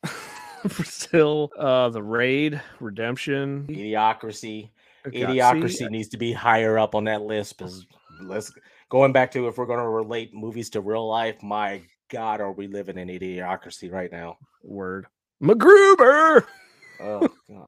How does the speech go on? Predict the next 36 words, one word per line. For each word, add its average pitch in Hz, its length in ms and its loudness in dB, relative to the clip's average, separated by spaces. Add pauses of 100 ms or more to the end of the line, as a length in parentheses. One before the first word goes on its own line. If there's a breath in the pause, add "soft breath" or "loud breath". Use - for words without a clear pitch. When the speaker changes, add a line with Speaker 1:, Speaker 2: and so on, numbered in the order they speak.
(140)
Speaker 2:
Ugh. 123 300 -8
Speaker 1:
Another 127 580 -4
parody, 110 380 -6
sorry. 95 340 -14
Speaker 2:
Parody 107 360 0
movie, 101 380 -4
yeah, 92 460 -10
I 95 60 -16
get 85 80 -20
it. - 120 -20
Speaker 1:
Slapshot, 123 680 -4
seen 113 340 -12
it. 110 240 -10
Trying 113 200 -10
to 101 40 -10
watch 104 160 -12
every 101 180 -14
hockey 101 300 -14
movie 98 300 -12
I 95 60 -14
could 95 140 -20
see. 90 320 -16
Speaker 2:
Yeah, 165 600 -18
f-, - 180 -20 (400)
Speaker 1:
American 131 320 2
Speaker 2:
Slapshot. - 100 -12
Speaker 1:
Psycho, 127 800 0
that's 127 220 -6
what 120 160 -6
put 123 200 -6
Christian 117 320 -10
Bale 117 180 -4
on 113 160 -6
the 110 60 -8
map. 107 420 -6
Speaker 2:
Mm-hmm. 101 460 -12